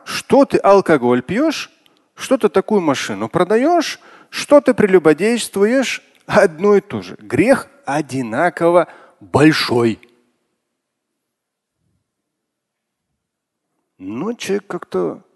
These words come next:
спокойно себе: «Аллахи билляхи, ты что вообще у, у немца взял там напрямую, вообще он совсем не ездил». Новое, прям.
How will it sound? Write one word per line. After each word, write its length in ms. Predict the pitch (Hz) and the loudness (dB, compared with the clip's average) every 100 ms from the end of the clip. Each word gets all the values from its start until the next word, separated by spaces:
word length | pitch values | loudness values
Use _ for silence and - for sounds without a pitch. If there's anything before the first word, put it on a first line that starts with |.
| _ | _
спокойно 540 | - - 190 254 277 196 | -16 -4 -2 -2 -4 -4
себе: 180 | - | -2
«Аллахи 560 | 170 165 151 151 202 196 | -2 0 2 2 2 0
билляхи, 460 | 190 208 208 180 160 | -4 -2 -2 -2 -4
ты 140 | 180 | -6
что 260 | - 190 165 | -8 -4 -2
вообще 360 | 151 - 143 | -4 -4 -6
у, 400 | 110 - - - _ _ _ _ _ | -6 -10 -18 -20 _ _ _ _ _
у 100 | 123 | -8
немца 400 | 151 175 156 - | -4 -2 -4 -6
взял 320 | 131 123 151 127 | -8 -4 -4 -2
там 440 | 113 95 87 92 | -6 -10 -16 -12
напрямую, 520 | 127 - 147 151 143 | -10 -6 -6 -4 -4
вообще 200 | 120 135 | -6 -8
он 80 | 117 | -12
совсем 500 | - 123 - 120 95 | -12 -14 -12 -14 -14
не 180 | 107 131 | -12 -10
ездил». 340 | 117 - 87 _ _ _ _ _ _ - | -12 -16 -20 _ _ _ _ _ _ -16
Новое, 640 | 104 147 156 131 107 90 | -6 -2 -2 -2 -6 -8
прям. 680 | 85 101 127 120 101 82 | -14 -8 -6 -6 -10 -16